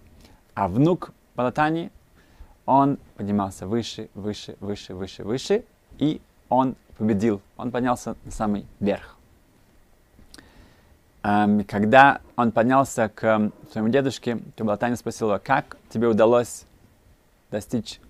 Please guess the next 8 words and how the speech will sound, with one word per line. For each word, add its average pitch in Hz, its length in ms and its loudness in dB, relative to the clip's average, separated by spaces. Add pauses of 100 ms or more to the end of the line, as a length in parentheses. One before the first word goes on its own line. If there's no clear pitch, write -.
(400)
действительно 107 580 -6 (160)
самой 113 280 -2
высоты?" 104 440 -4 (960)
И 120 80 -6
он 123 120 2
сказал, 139 440 2
что 113 520 2 (1600)
мои 131 400 0